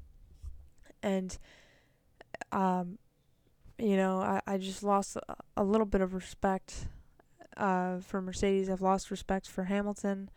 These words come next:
And, uh, it's really gonna be hard to watch, uh,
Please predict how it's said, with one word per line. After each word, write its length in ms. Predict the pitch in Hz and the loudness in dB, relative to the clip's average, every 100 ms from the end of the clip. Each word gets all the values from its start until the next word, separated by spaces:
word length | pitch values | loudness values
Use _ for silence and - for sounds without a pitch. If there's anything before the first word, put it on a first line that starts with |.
| - - - _ _ _ | -20 -20 -20 _ _ _
And, 520 | - 196 190 185 180 196 _ _ _ _ - | 4 6 6 4 -2 -8 _ _ _ _ -2
uh, 100 | - - | 0 4
it's 200 | 202 - | 2 6
really 280 | 208 208 196 | 8 8 6
gonna 120 | 185 | 2
be 100 | 185 | -2
hard 420 | 185 190 190 185 - | 0 2 0 -4 -12
to 100 | - | -8
watch, 500 | 190 185 185 - - - - _ - | -2 0 -2 -6 -12 -14 -20 _ 0
uh, 300 | 190 185 | 0 0